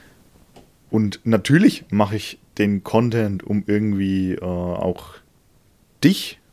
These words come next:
vielleicht jetzt persönlich weiterzubringen, in irgendeiner Art und Weise. Me-, äh, vielleicht hast du mit den gleichen Problemen zu kämpfen, die ich früher jetzt hatte. Ähm, alles probiert, Diäten, X Y,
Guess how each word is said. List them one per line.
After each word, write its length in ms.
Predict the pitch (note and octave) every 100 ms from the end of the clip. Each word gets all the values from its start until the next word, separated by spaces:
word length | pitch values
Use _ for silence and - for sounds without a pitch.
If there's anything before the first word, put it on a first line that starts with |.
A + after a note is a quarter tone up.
| _
vielleicht 560 | - G2+ F2+ E2+ -
jetzt 400 | F#2 - - _
persönlich 600 | - F#2 - A#2+ A#2+ F#2
weiterzubringen, 840 | E2+ A2 C3+ A2 - F#2 - G2 F2 - - - - -
in 220 | G#2+ -
irgendeiner 720 | D#3+ G3 G#3+ F3+ - C3+ C3+
Art 200 | B2+ B2+
und 120 | A2+
Weise. 340 | A2+ C3+ - F2 _ _ -
Me-, 220 | A2 G2+
äh, 120 | - G#2 G2 G#2 - - -
vielleicht 640 | - - A#2+ A#2 A2+ - B2
hast 200 | C3 -
du 20 |
mit 140 | D3
den 120 | C#3 B2
gleichen 380 | A#2 C#3+ -
Problemen 420 | D#3 B2 A#2+ D3 C#3+
zu 120 | C3+
kämpfen, 400 | C3+ C#3+ D3 C3+
die 160 | B2+
ich 260 | D3 - -
früher 580 | C#3 - - B2 C#3+ C#3
jetzt 320 | C3 B2 -
hatte. 240 | B2 C#3 C#3+ - - - - -
Ähm, 880 | A2 A2+ A2+ A2+ A2+ A2+ A2+ A2+ A2+ _ _ _ _ _ _ _ _ _ _ _ _ - _
alles 300 | A#2 C3+ C3
probiert, 640 | - C3 B2+ C3 B2+ - -
Diäten, 1040 | A2+ A#2 A#2+ A#2 A#2 A2+ A2+ A2 A2 - -
X 200 | B2 -
Y, 1120 | A2+ - A#2 A2+ A2+ A2 A2 A2 A2 G#2